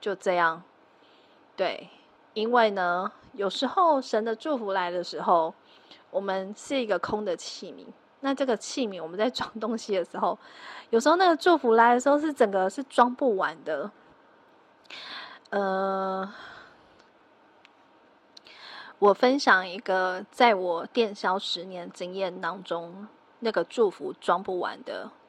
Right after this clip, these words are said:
一个经历好了。就是那个经历是在我二零一七年的时候，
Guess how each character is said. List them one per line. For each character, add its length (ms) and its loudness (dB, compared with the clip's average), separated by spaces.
一 80 -12
个 140 -2
经 300 -10
历 120 -10
好 220 -4
了。 340 -12
就 120 -6
是 180 -4
那 160 4
个 140 2
经 220 -2
历 160 0
是 480 -2
在 240 4
我 200 2
二 220 2
零 180 -12
一 100 -10
七 260 -10
年 180 -10
的 100 -12
时 220 -12
候， 340 -8